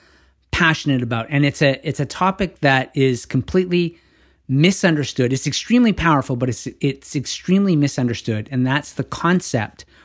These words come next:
or what I like to call the life-changing magic of consistency. So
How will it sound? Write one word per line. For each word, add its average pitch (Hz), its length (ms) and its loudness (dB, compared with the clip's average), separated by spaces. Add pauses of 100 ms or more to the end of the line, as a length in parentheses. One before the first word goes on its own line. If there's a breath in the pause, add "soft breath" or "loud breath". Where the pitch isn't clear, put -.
(100)
or 143 80 2
what 143 140 4
I 170 120 6
like 190 180 2
to 139 80 -6
call 110 440 -2 (360 soft breath)
the 127 80 0
life-changing 127 600 2
magic 117 560 -4 (200)
of 123 120 -4
consistency. 107 800 -8 (140)
So - 360 0